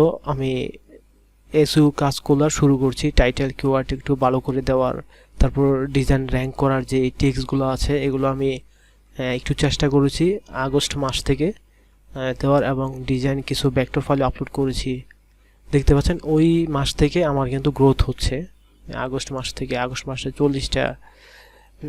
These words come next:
আমি এর আগে দেখেন আমি জুন, জুলাই দেখেছি, জুনও দেখাই, আমার কিন্তু তিনটা ডাউনলোড,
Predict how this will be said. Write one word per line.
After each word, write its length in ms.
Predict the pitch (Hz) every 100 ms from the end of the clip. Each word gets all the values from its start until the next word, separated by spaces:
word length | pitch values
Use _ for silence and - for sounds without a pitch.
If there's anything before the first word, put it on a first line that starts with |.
| 120
আমি 180 | 147 156
এর 200 | 156 147
আগে 220 | 151 151
দেখেন 280 | 147 151 156
আমি 440 | 135 135 120 135 135
জুন, 420 | 139 139 139 143
জুলাই 240 | 135 139 135
দেখেছি, 380 | 135 131 123 131
জুনও 320 | 127 131 139
দেখাই, 360 | 131 123 185 180
আমার 200 | 127 127
কিন্তু 240 | 135 185
তিনটা 400 | - 147 131 131
ডাউনলোড, 360 | 127 127 127